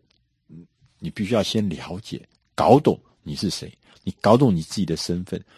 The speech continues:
你才能够将来享受那个魔咒，才能够享受那个魔咒在你身上的。所以如果不了解自己的身份，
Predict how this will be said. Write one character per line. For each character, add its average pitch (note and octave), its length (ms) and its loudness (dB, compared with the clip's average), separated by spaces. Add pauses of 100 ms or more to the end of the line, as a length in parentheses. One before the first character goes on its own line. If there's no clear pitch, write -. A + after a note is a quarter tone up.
(240)
你 F2+ 200 0
才 E2+ 480 -4 (800)
能 F2+ 300 0
够 G#2 280 4 (220)
将 G#2+ 300 2
来 F2 180 0
享 D2+ 340 0
受 - 280 2 (200)
那 G#2 140 0
个 E2 140 -2
魔 C#2+ 320 -6
咒， - 260 -4 (220)
才 F#2 180 0
能 A2 180 2
够 A#2 220 2
享 - 340 -8
受 F#2 240 0 (300)
那 G#2 140 0
个 E2+ 120 0
魔 D#2+ 300 0
咒 G2 240 0 (1120)
在 G#2 140 0
你 D2+ 140 -2
身 E2+ 240 -2
上 D#2+ 180 -4
的。 B1+ 100 -18 (300)
所 C3 160 4
以 G2 140 2
如 D3 100 4
果 F3+ 80 10
不 - 160 0
了 C#3+ 180 6
解 B2 200 2
自 - 260 -4
己 C#2 240 -12
的 F2 220 -6 (100)
身 A2 300 -2
份， G#2+ 180 -2